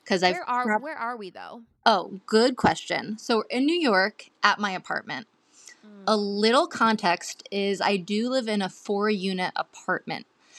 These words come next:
Speaker 1: So there is, you know, one big building, four separate apartments within it. So
Speaker 3: So you have, like, an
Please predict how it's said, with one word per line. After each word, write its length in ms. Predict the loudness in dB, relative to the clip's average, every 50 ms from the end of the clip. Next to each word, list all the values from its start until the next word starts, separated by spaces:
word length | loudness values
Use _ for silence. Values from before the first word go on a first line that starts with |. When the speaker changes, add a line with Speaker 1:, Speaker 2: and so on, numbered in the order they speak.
| -20 -20 _
Speaker 1:
So 680 | -14 -4 2 4 4 4 4 4 2 2 0 -2 -2 -2
there 200 | 0 0 2 2
is, 320 | 2 0 -2 -4 -8 -8 -6
you 80 | -2
know, 120 | 0 0 2
one 220 | 4 4 4 4 2
big 180 | 0 0 2
building, 680 | 2 4 4 4 2 2 0 0 0 0 -2 -2 -4 -8
four 400 | -14 -18 -8 -4 -2 0 0 -2
separate 340 | -2 -2 -2 -2 -2 -4 -4
apartments 560 | -4 -4 -2 -2 -2 -2 -4 -10 -14 -14 -14 -14
within 260 | -14 -14 -14 -14 -12
it. 140 | -14 -14 -16 _ _ _ _ _ _ _ _ _ _ _ _ -20 -20 _ _ _ _ _ _
So 640 | -18 -14 -2 2 4 4 4 4 2 0 -2 -4 -6 -10
Speaker 3:
So 160 | -12 -14 -12
you 160 | -10 -8 -8
have, 220 | -4 -4 -4 -4 -2
like, 320 | -4 -4 -4 -6 -8 -12 _
an 180 | -10 -10 -10 -8